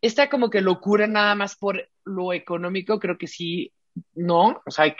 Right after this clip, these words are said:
no, ese, por ahí no va. Pero trabajar, por ejemplo, el pintar puede ser un trabajo, pero te da toda esta pasión y alegría y, ya sabes, o, o sea, creo que depende cómo tú definas la parte de trabajo,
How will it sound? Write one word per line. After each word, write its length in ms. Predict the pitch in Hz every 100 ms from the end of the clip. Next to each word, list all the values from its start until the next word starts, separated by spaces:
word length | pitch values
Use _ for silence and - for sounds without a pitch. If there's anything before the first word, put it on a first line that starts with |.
| -
no, 380 | 170 175 156 139
ese, 220 | 160 180 175 120
por 100 | - 165
ahí 100 | 175
no 100 | 175
va. 220 | 185 196 - - - -
Pero 280 | 214 226 226
trabajar, 720 | 214 208 208 226 240 285 -
por 100 | 220
ejemplo, 240 | 214 226
el 80 | 208
pintar 480 | 185 185 196 208 220
puede 120 | 214
ser 160 | 202 196
un 100 | 180
trabajo, 500 | 165 175 180 214 190
pero 180 | 175
te 100 | -
da 160 | 175 185
toda 140 | 202
esta 180 | 185 185
pasión 400 | - - 196 190
y 60 | 196
alegría 680 | 185 156 175 185 196 185 190
y, 260 | 165 165 - - _ _
ya 160 | 226 226
sabes, 400 | 202 175 190 226
o, 160 | - 170
o 60 | 185
sea, 340 | 180 180 - _ _ _
creo 260 | - 233 240
que 240 | 254 233 -
depende 920 | 190 196 _ 220 226 233 247 330 - _ _ _
cómo 300 | 226 208 220
tú 100 | 226
definas 600 | 214 208 196 190 196 -
la 220 | 180 165 165
parte 280 | 175 -
de 100 | 185
trabajo, 540 | 160 156 165 165 208